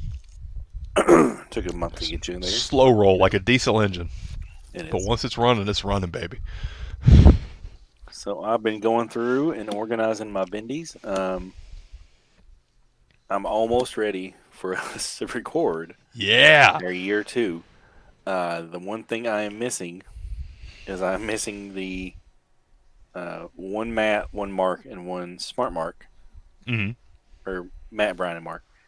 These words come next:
Speaker 1: Um, and they were all three of the repaints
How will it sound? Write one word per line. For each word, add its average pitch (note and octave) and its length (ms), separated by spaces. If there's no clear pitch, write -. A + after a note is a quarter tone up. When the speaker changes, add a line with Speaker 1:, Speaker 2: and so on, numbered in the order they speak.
Speaker 1:
Um, F#2 480
and G2 180
they F#2+ 60
were F2+ 120
all A#2 360
three A#2+ 300
of G#2+ 140
the G2 60
repaints G#2+ 640